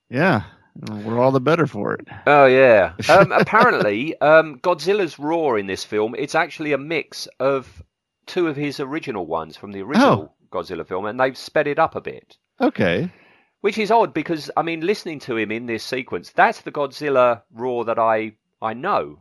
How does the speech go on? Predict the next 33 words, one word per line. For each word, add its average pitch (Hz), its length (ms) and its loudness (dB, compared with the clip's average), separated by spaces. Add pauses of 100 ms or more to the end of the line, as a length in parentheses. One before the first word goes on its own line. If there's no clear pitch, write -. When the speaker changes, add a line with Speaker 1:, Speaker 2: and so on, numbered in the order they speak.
Speaker 2:
I 113 60 -8
mean, 123 160 -6
it's 131 140 -8
in 262 140 6
the 220 60 0
Speaker 1:
Yes, 127 200 2
Speaker 2:
opening 123 200 -6
Speaker 1:
yeah. 202 140 2
Speaker 2:
music 123 380 -4
here, 90 300 -4
isn't 131 220 -8
it? 78 200 -10
You 107 160 -8
know, 104 120 -2
Speaker 1:
Yeah. 202 240 4
Speaker 2:
um, 139 680 0
um, 139 300 -6
that 165 180 -2
seems 160 320 -8
to 143 80 -12
be 147 140 -4
the 127 100 -6
traditional 127 540 -10
one 82 240 -6
now, 85 240 -6
but 135 260 -4
this 131 440 -10
is 147 180 -10
where 147 240 -2
it 101 60 -6
originated, 143 640 -10
in 123 340 -12
this 131 320 -10